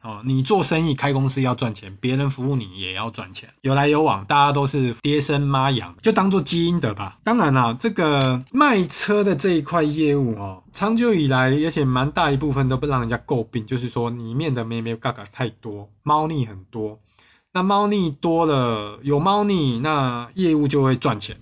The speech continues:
而且为什么很多人就说卖车很多黑心业务，就是因为他赚太多，赚太狠，赚太凶。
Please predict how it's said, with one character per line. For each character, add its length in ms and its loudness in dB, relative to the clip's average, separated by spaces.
而 80 -2
且 300 0
为 100 0
什 140 -4
么 100 -6
很 160 -14
多 140 0
人 100 0
就 80 0
说 160 0
卖 220 0
车 320 -4
很 100 -14
多 220 -8
黑 160 -2
心 220 -6
业 160 -4
务， 120 -10
就 140 -4
是 80 -2
因 100 0
为 120 -2
他 160 -12
赚 180 -2
太 160 -8
多， 240 -16
赚 220 -4
太 140 -4
狠， 80 -14
赚 180 -6
太 140 -2
凶。 320 -6